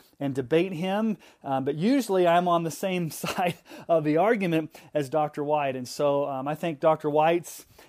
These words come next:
analysis and conclusions of Romans chapter nine will be very close to what I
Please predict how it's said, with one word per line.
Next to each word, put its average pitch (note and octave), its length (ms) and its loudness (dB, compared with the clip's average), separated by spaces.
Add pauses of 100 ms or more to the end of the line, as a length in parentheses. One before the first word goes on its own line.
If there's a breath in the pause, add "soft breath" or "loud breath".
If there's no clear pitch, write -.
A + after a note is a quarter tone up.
analysis E3+ 1120 0
and C#3+ 200 -8
conclusions D#3+ 600 -2
of B2+ 100 -8
Romans D3 380 -4
chapter C#3+ 320 -8
nine C#3+ 420 -4 (320 loud breath)
will C#3 100 -6
be C3+ 140 -4
very C3+ 220 -4
close C3+ 480 -6
to C#3 100 -8
what B2+ 200 -4
I D3+ 420 -6